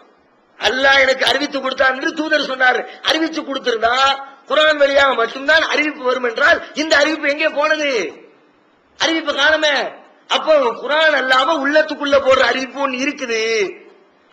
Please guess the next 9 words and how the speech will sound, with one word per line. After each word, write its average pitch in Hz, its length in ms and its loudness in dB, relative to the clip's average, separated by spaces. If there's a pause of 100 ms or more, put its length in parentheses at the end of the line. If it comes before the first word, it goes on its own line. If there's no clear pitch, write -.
அல்லாஹ் 285 180 4
அப்படியே 320 340 -2
ரசூலுல்லாஹ்ட்ட 277 540 0
பேசுவான். 240 760 0 (500)
இது 277 140 -4
மாதிரி 311 200 4
நிறைய 277 340 0
பார்க்கலாம் 269 340 2
நீங்க. 233 380 -2